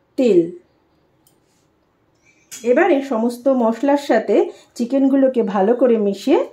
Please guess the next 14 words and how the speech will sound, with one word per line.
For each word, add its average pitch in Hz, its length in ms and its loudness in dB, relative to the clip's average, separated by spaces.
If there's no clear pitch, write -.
এটাকে 220 260 -2
ম্যারিনেট 190 500 2
করে 175 220 2
নিচ্ছি। - 320 -12
এবার 330 160 -10
সমস্ত 247 380 -8
মশলার 262 420 0
সাথে 285 240 -4
চিকেনটাকে 262 460 -2
ভালো 240 260 -2
করে 285 200 2
মিশিয়ে 285 360 2
নিয়েছি। 294 340 4
এবার 277 180 0